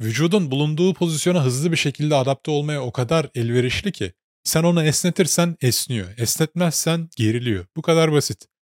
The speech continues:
Yapmadığın şeyi kaybediyorsun. Ne kadar advanced olduğunun hiçbir burada önemi yok. Önemli olan şey istikrar. Azar azar her gün vücuduna hatırlat. Antrenmanlardan önce mobilite hareketlerini düzenli olarak yap. Dinlenme günlerinde yapabilirsin. Sürekli olarak masa başında çalışan bir insansan,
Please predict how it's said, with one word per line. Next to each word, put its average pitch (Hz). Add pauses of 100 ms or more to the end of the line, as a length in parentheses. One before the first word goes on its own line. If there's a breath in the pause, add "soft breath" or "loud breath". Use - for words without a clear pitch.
(200)
Yapmadığın 147
şeyi 165
kaybediyorsun. 113
Ne 135
kadar 147
advanced 127
olduğunun 127
hiçbir 135 (240)
burada 120
önemi 113
yok. 143 (180)
Önemli 135
olan 139
şey 156
istikrar. - (320)
Azar 120
azar 143
her 135
gün 98
vücuduna 113
hatırlat. 110 (260)
Antrenmanlardan 135
önce 127
mobilite 120
hareketlerini 117
düzenli 110
olarak 113
yap. -
Dinlenme 117
günlerinde 123
yapabilirsin. 107
Sürekli 131
olarak 131
masa 120
başında 123
çalışan 120
bir 117
insansan, 117